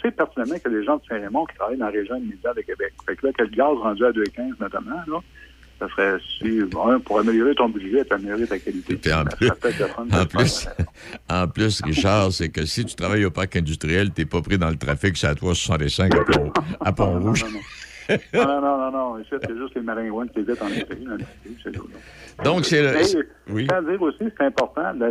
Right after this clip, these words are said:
Speaker 1: cette journée-là, euh, du onze juin, de façon à permettre aux gens de ne pas court-circuiter leur visite. Tu sais, on dit de neuf heures à quinze heures, fait que les gens qui arriveraient là au début, à l'heure dix heures, commencent à visiter quelques entreprises, oups, puis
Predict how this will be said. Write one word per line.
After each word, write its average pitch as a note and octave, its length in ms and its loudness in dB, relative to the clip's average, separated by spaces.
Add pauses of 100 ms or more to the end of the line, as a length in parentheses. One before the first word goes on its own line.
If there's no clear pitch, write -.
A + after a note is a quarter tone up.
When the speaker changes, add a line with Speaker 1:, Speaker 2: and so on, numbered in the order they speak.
(100)
Speaker 1:
cette A2 160 -4
journée-là, B2 520 0 (500)
euh, G#2+ 60 -4
du G2+ 140 -2
onze A2+ 300 4
juin, A2+ 300 0 (340)
de - 60 0
façon B2 280 2
à C#3+ 120 4
permettre B2 380 0
aux A2+ 180 4
gens C3 180 -2
de B2 100 2
ne A2+ 100 0
pas - 260 0
court-circuiter - 720 -4
leur C#3 160 4
visite. G#2+ 320 0
Tu - 60 -18
sais, C#3+ 60 0
on B2+ 160 4
dit A2 120 -8
de B2+ 60 2
neuf A#2+ 220 4
heures C3+ 120 2
à A2+ 100 0
quinze G#2 280 -2
heures, E3+ 240 0
fait A2+ 100 -4
que B2 100 0
les B2 80 2
gens - 140 0
qui - 80 2
arriveraient A2 400 0
là C3 80 -2
au A#2 100 0
début, G#2+ 480 -4
à G#2+ 60 0
l'heure G#2+ 180 2
dix - 160 -10
heures, A2 220 0
commencent A#2+ 260 -2
à A2 80 4
visiter A2 260 -2
quelques A2 320 -2
entreprises, A2 460 -2 (140)
oups, G3 180 6
puis G#2+ 120 -8